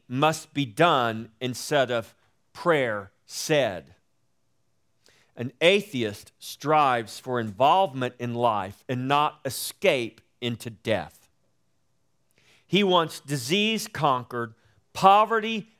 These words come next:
vanished, and war eliminated."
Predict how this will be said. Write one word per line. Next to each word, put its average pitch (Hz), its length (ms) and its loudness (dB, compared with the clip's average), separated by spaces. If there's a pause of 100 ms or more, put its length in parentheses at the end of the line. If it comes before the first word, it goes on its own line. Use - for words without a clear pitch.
vanished, 113 840 -4 (500)
and 107 220 -6
war 107 540 -4 (120)
eliminated." 85 760 -12